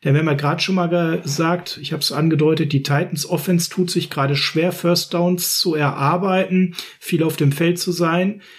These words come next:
Kann es hier ein Gameplan sein von Shanahan, bewusst die Uhr zu melken, die Offense viel auf dem Feld zu lassen, die Uhr zu kontrollieren und die Defense der Titans nach so einer kurzen Woche bewusst müde zu spielen?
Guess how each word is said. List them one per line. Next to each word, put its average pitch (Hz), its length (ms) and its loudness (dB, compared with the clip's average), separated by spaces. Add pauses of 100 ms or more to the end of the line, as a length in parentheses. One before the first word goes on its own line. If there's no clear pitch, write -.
(580)
Kann 196 220 -6
es - 140 -6
hier 180 240 -2
ein 156 200 0
Gameplan 180 540 2
sein 170 280 2
von 170 220 -2
Shanahan, 165 540 2
bewusst 143 640 -2
die 165 100 2
Uhr 202 180 2
zu 208 200 -2
melken, 180 480 2
die - 100 -4
Offense 165 500 -2
viel 208 220 0
auf 170 160 0
dem 151 160 0
Feld 175 320 0
zu 180 160 2
lassen, 170 340 2
die 143 220 2
Uhr 220 140 2
zu - 120 -6
kontrollieren 175 720 2
und 151 140 0
die 139 80 2
Defense 175 500 0
der 147 140 0
Titans 180 580 -2
nach 156 120 0
so 170 100 -2
einer 151 140 2
kurzen 156 480 0
Woche 165 200 -2
bewusst 147 540 -2
müde 147 260 2
zu - 220 -6
spielen? 190 540 -4